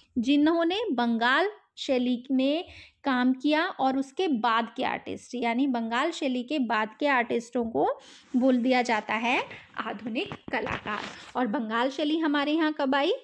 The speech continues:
बीसवीं शताब्दी में, यानी बीसवीं शताब्दी के बाद के कलाकार आधुनिक कहलाए, जिन्होंने पारंपरिक रूढ़िवादी कला को एक तरह से छोड़ दिया और त्याग दिया। अब दूसरी चीज यहाँ पर आई है बेटा छापा चित्र।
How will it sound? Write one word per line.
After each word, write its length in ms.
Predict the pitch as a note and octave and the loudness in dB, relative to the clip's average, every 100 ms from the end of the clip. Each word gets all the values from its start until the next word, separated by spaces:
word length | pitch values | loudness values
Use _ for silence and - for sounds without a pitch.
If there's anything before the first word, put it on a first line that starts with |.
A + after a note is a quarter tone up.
| _ | _
बीसवीं 440 | C4 C4+ B3+ - A3+ | -2 0 0 -4 -8
शताब्दी 540 | - - G#3 G#3 A3 | -8 -8 -10 -8 -10
में, 140 | A3 G#3+ | -8 -6
यानी 320 | G#3+ A3+ F#4 | -4 -2 -2
बीसवीं 420 | B3+ B3+ C4+ F#4 | 0 0 0 -4
शताब्दी 480 | F4 C4 A#3+ A3 A#3+ | -4 -2 -2 -2 -6
के 160 | A#3+ | -6
बाद 340 | A3+ G#3+ A3 A#3 - | -4 -6 -8 -12 -10
के 100 | B3 | -8
कलाकार 680 | A#3 A3 G#3+ - G#3+ C4+ A#4+ - - - | -8 -8 -10 -10 -6 -6 -8 -14 -20 -8
आधुनिक 440 | A#3+ A#3 C#4+ D4+ | -8 -4 -4 -4
कहलाए, 560 | D#4+ D#4 C#4+ D4 D#4 A#4 A#4 - C4 | -6 -8 -6 -6 -4 -6 -8 -16 -8
जिन्होंने 640 | B3+ C4+ C4 C#4+ B3 D4+ A4+ A#4+ | -6 -4 -6 -8 -8 -6 -8 -6
पारंपरिक 640 | A#4+ A#3+ A#3+ A3+ A#3+ C#4+ - | -2 -2 -2 -6 -6 -6 -4
रूढ़िवादी 640 | C4+ C4+ C#4+ G4+ D4 A3+ B3 | -4 0 2 2 0 -2 -6
कला 320 | - A3 G#3+ | -6 -8 -8
को 200 | G#3 D4+ | -8 -6
एक 240 | D#4 C4 | -6 -8
तरह 240 | - B3 G#3 | -10 -8 -10
से 180 | G3+ E4+ - | -10 -12 -10
छोड़ 320 | D4 B3+ A#3+ | -6 -4 -6
दिया 300 | A3 A#3+ C#4 | -6 -6 -6
और 420 | - - B3 A#4+ - - _ | -4 -2 -2 -4 -10 -20 _
त्याग 280 | D4 C4 A#3 | 0 0 0
दिया। 420 | A3 - - - A3 _ _ _ _ _ _ _ _ _ | -4 -10 -10 -10 -14 _ _ _ _ _ _ _ _ _
अब 220 | C#4+ D#4+ | -2 -2
दूसरी 400 | C4 C#4+ C#4+ A4+ B4 | -2 -2 2 2 4
चीज 220 | F4+ D#4+ | 0 0
यहाँ 240 | C#4+ C#4 C4+ | 0 0 0
पर 120 | C4 | 0
आई 220 | B3 B3+ | 2 2
है 80 | C4+ | 2
बेटा 260 | B3 A#3+ A#4+ - | 0 -2 -4 -4
छापा 420 | - D4 - - | 0 0 0 -6
चित्र। 380 | - - - | -8 -14 -12